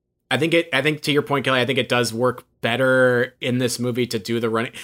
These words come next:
For this movie specifically, it's definitely better that they went more,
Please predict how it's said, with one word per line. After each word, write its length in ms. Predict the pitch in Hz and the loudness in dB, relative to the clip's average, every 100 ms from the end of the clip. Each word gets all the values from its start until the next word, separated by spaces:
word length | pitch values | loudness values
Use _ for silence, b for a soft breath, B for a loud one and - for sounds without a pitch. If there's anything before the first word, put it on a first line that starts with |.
| - | -6
For 100 | 165 | 2
this 180 | 202 214 | 2 4
movie 140 | 190 | 2
specifically, 560 | - 156 151 143 131 120 | 0 0 2 2 2 2
it's 180 | 110 - | 2 0
definitely 400 | 131 113 120 117 | -2 0 -2 0
better 240 | 113 113 | 0 2
that 160 | 110 101 | 0 0
they 140 | 104 | -2
went 480 | 101 107 104 - - _ - | -2 -4 -2 -4 -6 _ -4
more, 680 | 117 117 117 113 110 110 | 0 2 2 4 2 0